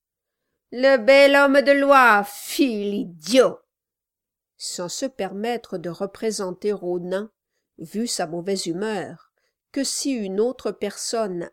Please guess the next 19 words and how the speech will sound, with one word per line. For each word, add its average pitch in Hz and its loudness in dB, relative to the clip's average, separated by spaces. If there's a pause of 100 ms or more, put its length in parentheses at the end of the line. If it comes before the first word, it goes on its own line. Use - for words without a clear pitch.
avait 185 -8
égaré 196 -4
la 175 -4
clé, 277 -10 (400)
son - -6
savoir 277 -6
légal, 196 -6 (200)
à 165 -12
lui, 185 -8
Brass, 170 -10 (320)
n'avait 196 -4
rien 180 -8
à 180 -4
voir 190 -4
là-dedans, 180 -6 (560)
ce - -6
dernier 285 -4
représenta 202 -6 (120)
humblement 202 -6